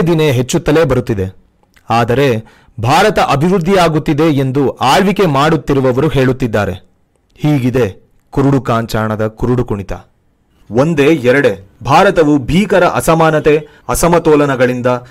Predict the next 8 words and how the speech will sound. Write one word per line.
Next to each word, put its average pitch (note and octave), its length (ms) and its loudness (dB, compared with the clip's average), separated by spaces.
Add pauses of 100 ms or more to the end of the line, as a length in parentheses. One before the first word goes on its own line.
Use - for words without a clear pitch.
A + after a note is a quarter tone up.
(240)
ಸೂತ್ರಕಿತ್ತ E3 760 -4
ಪಟದಂತೆ B2+ 540 -4 (120)
ಗೋತಾ C#3+ 300 -2
ಹೊಡೆಯುತ್ತಾ A#2 420 -4
ಹಾರಾಡುತ್ತಿದೆ. G#2+ 600 -6 (320)
ಆದರೂ F3 400 2
ಸಂಪತ್ತು F3+ 440 -2
ಉಳ್ಳವರಿಗೆ D#3 520 0